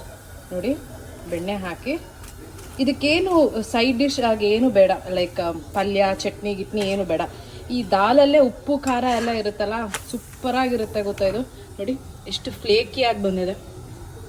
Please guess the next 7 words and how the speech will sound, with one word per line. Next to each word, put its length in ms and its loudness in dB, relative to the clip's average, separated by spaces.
ತುಂಬ 300 6
ರುಚಿಯಾಗಿರುತ್ತೆ. 680 0
ಟ್ರೈ 280 0
ಮಾಡಿ 260 0
ಈ 80 -8
ಸಿಂಪಲ್ 380 -4
ರೆಸಿಪಿನ. 400 -6